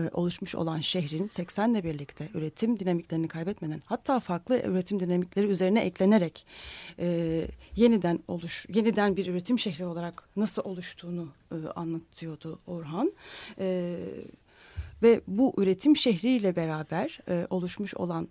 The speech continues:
gecekondulaşmanın aslında, e, izin verilerek, imar izinleri, ayrıcalıkları verilerek, e, kentleri girişimci kentler haline gelişti-,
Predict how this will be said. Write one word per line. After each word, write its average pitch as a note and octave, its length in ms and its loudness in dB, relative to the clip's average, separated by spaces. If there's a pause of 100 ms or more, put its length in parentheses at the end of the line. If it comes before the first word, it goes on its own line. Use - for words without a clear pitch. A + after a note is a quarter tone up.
gecekondulaşmanın D#3 1200 -4 (1120)
aslında, G3+ 540 2 (400)
e, E3+ 560 2 (800)
izin G#3 320 2
verilerek, D3+ 560 -4
imar F#3 240 2
izinleri, D#3+ 760 0
ayrıcalıkları E3+ 840 -4
verilerek, F3 580 -2 (280)
e, E3 140 -4
kentleri G3+ 640 -2
girişimci A3+ 480 2
kentler A3 400 0
haline F#3+ 320 2
gelişti-, F3 420 -4